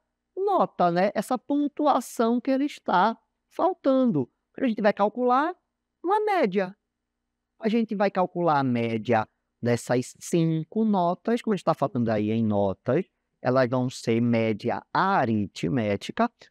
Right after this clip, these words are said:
ou seja, eu vou dividir a quantidade de notas que eu estou somando por cinco. Como eu vou somar cinco notas, eu vou dividir por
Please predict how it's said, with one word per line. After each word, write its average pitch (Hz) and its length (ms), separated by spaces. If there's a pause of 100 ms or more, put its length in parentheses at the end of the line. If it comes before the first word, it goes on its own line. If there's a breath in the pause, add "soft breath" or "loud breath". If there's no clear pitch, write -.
(140)
ou 165 160
seja, 123 420
eu 123 140
vou 127 100
dividir 117 440
a 110 80
quantidade 123 920
de 190 160
notas 131 540
que 113 100
eu 107 60
estou 95 240
somando 120 680 (920)
por 233 320 (260)
cinco. - 640 (140)
Como 139 160
eu 139 80
vou 131 180
somar 113 400
cinco 120 460
notas, 175 480
eu 208 80
vou 190 140
dividir 143 520
por 226 240